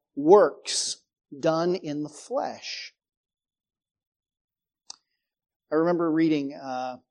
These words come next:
quite a number of years ago now, of some Christian guys, some young Christian men who had decided to get together and form a kind of accountability group. They were struggling with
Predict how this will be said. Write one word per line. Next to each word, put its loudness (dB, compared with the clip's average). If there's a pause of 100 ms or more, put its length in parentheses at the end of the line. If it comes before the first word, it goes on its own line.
(680)
quite -6
a -6
number 0
of -2
years -8
ago -2
now, -8
of -4
some -6
Christian -2
guys, -2
some -6
young -4 (300)
Christian -10
men -10 (160)
who -4 (960)
had -4
decided 0
to -8
get 0
together 0
and -4
form 2
a -8
kind -6
of -4
accountability -4
group. -8 (1500)
They -2
were 0
struggling 0
with -6